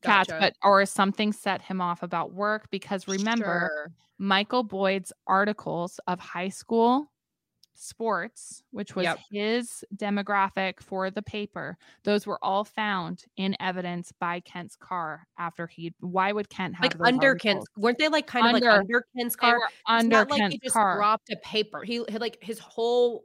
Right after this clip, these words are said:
Speaker 2: portfolio of, like, work, like, a folder is, like, kind of, like, under Kent's
Speaker 1: Under
Speaker 2: car.
Speaker 1: Kent's car. So
Speaker 2: Just,
Speaker 1: why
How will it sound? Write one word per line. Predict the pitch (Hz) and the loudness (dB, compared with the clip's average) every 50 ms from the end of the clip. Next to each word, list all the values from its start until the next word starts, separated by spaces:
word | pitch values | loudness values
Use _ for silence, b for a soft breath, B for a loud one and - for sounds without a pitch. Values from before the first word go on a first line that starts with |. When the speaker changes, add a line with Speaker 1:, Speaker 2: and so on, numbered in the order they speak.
| _ _ | _ _
Speaker 2:
portfolio | _ - 233 - - - 226 214 214 214 208 208 202 190 | _ -8 -8 -8 -6 -8 -6 -6 -4 -2 -2 -2 -4 -4
of, | 160 185 | -4 -6
like, | 180 180 180 | -8 -8 -8
work, | - 190 196 170 147 - | -6 -4 -4 -4 -4 -6
like, | 165 165 - | -10 -8 -8
a | 180 160 | -10 -12
folder | - - 208 202 190 180 165 165 160 151 | -6 -4 -2 -2 -2 -2 -4 -4 -4 -4
is, | 170 165 | -6 -6
like, | - 175 170 _ | -6 -8 -8 _
kind | - - 196 190 | -8 -6 -6 -4
of, | 175 | -4
like, | 170 160 - _ | -6 -8 -6 _
under | 180 196 190 180 180 165 | -6 -6 -4 -4 -6 -8
Kent's | - - - 180 170 226 | -8 -10 -10 -4 0 0
Speaker 1:
Under | 220 208 202 196 | 2 2 2 0
Speaker 2:
car. | 165 147 | 0 0
Speaker 1:
Kent's | 226 202 175 170 - | -4 -4 -6 -6 -12
car. | _ - 208 190 180 165 160 185 185 _ _ _ _ | _ -2 -2 0 0 -2 -4 -8 -14 _ _ _ _
So | - - 226 214 | -6 -2 -2 0
Speaker 2:
Just, | 202 | 4
Speaker 1:
why | 208 | 6